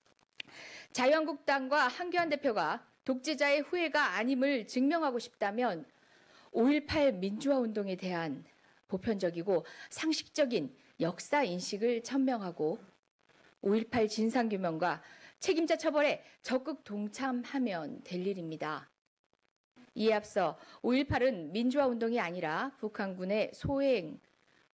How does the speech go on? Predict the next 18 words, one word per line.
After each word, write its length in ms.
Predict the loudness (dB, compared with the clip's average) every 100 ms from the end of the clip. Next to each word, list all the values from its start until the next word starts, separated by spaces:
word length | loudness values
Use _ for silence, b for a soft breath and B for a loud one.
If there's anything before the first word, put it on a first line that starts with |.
| _
폭동, 600 | -4 -4 _ 0 0 -4 _ _ _ _
오일팔 440 | 0 0 0 0 0
희생자 800 | 0 0 0 2 2 2 0 -4
유가족들은 840 | 0 0 0 -4 0 2 2 -2 -2
괴물 380 | 2 4 2
집단이라고 800 | -2 0 0 2 0 2 2 2 B B
오일팔을 600 | 0 0 0 -2 -2 -2
달리 440 | -2 0 2 4 2
해석하며 640 | 2 -2 -2 0 0 0 B B B
망언과 800 | -2 0 2 2 0 2 0 0 -4
막말을 540 | -2 0 2 2 2
일삼은 680 | 0 -2 0 0 0 -2 -4 B B B
자당 400 | -6 -2 2 2
의원들에 540 | 4 4 4 4 2 2
대한 400 | 0 -4 -6 -10 b b
분명한 720 | -2 2 2 2 2 0 -2 -6
징계 340 | -4 0 0
조치가 580 | 0 -2 -2 0 0